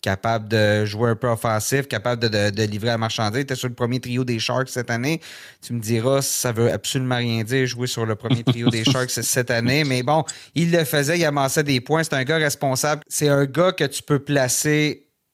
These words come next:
Speaker 1: avec un Demidov, avec un Laine qui va pouvoir réparer les gaffes en arrière. Mais bon, tu veux lui offrir combien à Granlund si, euh, si t'es directeur général, J F ?
Speaker 2: Ben, il n'y a pas juste le combien, il y a l'âge aussi de Granlund.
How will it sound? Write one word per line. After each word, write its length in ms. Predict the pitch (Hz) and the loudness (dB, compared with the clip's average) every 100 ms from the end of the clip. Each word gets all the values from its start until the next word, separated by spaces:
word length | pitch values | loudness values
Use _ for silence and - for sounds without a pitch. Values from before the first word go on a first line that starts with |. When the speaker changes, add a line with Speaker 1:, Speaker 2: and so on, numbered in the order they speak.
| - | -4
Speaker 1:
avec 260 | 120 120 123 | 0 2 2
un 120 | 120 | 0
Demidov, 800 | 113 139 139 127 131 131 139 131 | 2 2 2 2 2 4 2 -2
avec 380 | 71 98 107 - | -4 -2 -2 0
un 200 | 107 104 | 0 0
Laine 760 | 107 120 135 131 127 127 131 131 - - _ | -2 0 0 0 2 2 0 -2 -8 -20 _
qui 120 | - 104 | -18 -4
va 160 | 110 | -2
pouvoir 840 | 101 113 113 131 131 135 135 127 110 - | -2 -6 -2 2 4 4 4 0 -6 -12
réparer 540 | 98 123 131 131 127 | -2 0 0 0 0
les 160 | 135 131 | 2 2
gaffes 280 | 120 123 123 | 2 0 0
en 140 | 120 | 0
arrière. 520 | 110 107 110 120 131 117 - - _ _ - _ _ - | 0 0 0 0 -2 -4 -12 -20 _ _ -20 _ _ -10
Mais 220 | 90 107 | -2 2
bon, 320 | 101 139 127 90 - - | 4 2 0 -6 -16 -16
tu 160 | - 107 | -10 -4
veux 100 | 107 | -2
lui 160 | 104 | 0
offrir 260 | 110 104 123 | 0 0 -4
combien 320 | - 110 107 127 | -2 -4 0 -2
à 40 | |
Granlund 540 | 104 101 98 120 120 | -2 -4 -2 -2 -4
si, 300 | 117 - 98 | -6 -6 -2
euh, 320 | 95 90 87 92 | -2 -2 -2 -4
si 240 | - - | -8 -8
t'es 140 | 104 | -6
directeur 440 | 95 98 92 92 101 | -4 -4 -4 -2 -4
général, 420 | 92 90 101 110 | -4 -4 -4 -4
J 140 | 101 | -4
F ? 220 | 107 - - _ _ _ _ _ | -6 -8 -18 _ _ _ _ _
Speaker 2:
Ben, 380 | - 135 117 113 | -12 -2 0 2
il 80 | 113 | 2
n'y 80 | 117 | 2
a 60 | 110 | 2
pas 120 | 123 | 2
juste 220 | 147 - | 0 0
le 100 | 120 | -4
combien, 600 | - 127 120 107 107 135 | 0 2 2 2 0 0
il 100 | 139 | 0
y 80 | 107 | 2
a 40 | |
l'âge 360 | 101 117 139 117 | 4 4 4 2
aussi 300 | 110 - 135 | -2 -2 -2
de 100 | 117 | 0
Granlund. 540 | 98 101 110 107 101 | 0 2 2 2 0